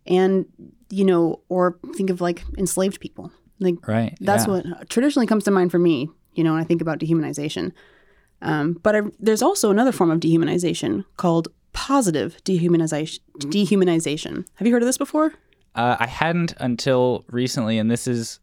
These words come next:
Speaker 2: I mean, uh, it's pretty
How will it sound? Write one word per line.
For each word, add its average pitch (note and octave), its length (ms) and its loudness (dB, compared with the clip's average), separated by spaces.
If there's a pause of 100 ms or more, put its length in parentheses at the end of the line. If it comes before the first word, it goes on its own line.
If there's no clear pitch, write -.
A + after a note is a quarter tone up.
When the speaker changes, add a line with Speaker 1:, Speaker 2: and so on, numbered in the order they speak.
(100)
Speaker 2:
I A#2 80 -4
mean, A2 200 0 (640)
uh, G#2 320 -4 (1300)
it's B2 240 -2
pretty C3+ 600 0